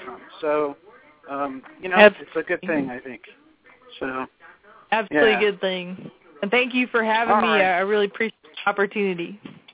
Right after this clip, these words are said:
Speaker 1: Anytime. You have
Speaker 2: Look
Speaker 1: an
Speaker 2: forward to
Speaker 1: open
Speaker 2: talk-
Speaker 1: invitation, of course. Okay, cool. All right, well, I guess we'll, we'll wrap it up, folks, and, uh, uh, Julie, I'll let you go until, uh, until we meet again.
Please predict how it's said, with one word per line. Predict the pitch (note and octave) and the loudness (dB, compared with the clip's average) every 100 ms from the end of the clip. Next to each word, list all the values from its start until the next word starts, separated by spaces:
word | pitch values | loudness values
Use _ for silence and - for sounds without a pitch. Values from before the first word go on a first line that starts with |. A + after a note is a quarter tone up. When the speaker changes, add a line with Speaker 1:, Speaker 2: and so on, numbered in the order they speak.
| - - - - - | -20 -20 -20 -20 -6
Speaker 1:
Anytime. | G3+ B3+ B3 G#3+ F#3 E3 | -2 -2 -2 0 2 0
You | F3 | -2
have | G3 | -2
Speaker 2:
Look | |
Speaker 1:
an | F#3+ | 0
Speaker 2:
forward | A3+ A3 | 0 0
to | G3+ | 0
Speaker 1:
open | |
Speaker 2:
talk- | G#3+ F#3+ | 0 -2
Speaker 1:
invitation, | D#3+ C#3+ C#4 | -4 -14 -20
of | - | -16
course. | - D#3+ C3 B2+ - - - - - - - _ _ - - _ _ - - _ - - - - - - - D#3 | -4 -2 -2 -6 -8 -6 -4 -8 -12 -14 -16 _ _ -20 -20 _ _ -20 -20 _ -8 -4 -2 -4 -6 -12 -10 -6
Okay, | E3 - C#3+ - | -6 -4 -8 -2
cool. | F#3+ E3+ C3+ | 0 0 0
All | F#3 | 0
right, | B3+ C4 E3+ | 0 -2 -4
well, | F3+ | -6
I | F#3+ | -6
guess | B3+ - | -12 -18
we'll, | A3+ | -16
we'll | G3+ G3 | -12 -8
wrap | G3 G#3 | -8 -8
it | F#3+ | -12
up, | G#3+ | -14
folks, | - A#3 B3 - | -14 -14 -16 -18
and, | D#3+ E3 E3 | -16 -12 -8
uh, | D#3 D3 - _ _ _ - | -8 -10 -14 _ _ _ -8
uh, | E3 E3 E3 | -6 -6 -6
Julie, | F3 A3 G#3+ | -10 -8 -6
I'll | E3+ | -4
let | F#3 F3+ | -4 -6
you | E3+ | -6
go | E3 G3 | 0 0
until, | G3+ F3+ F#3 F#3+ F#3+ | -2 -6 -6 -2 -2
uh, | F#3+ | -4
until | F3 - F#3 | -8 -10 -8
we | G3 | -8
meet | G3 G#3 | -8 -10
again. | - D4+ A3 | -4 -2 -2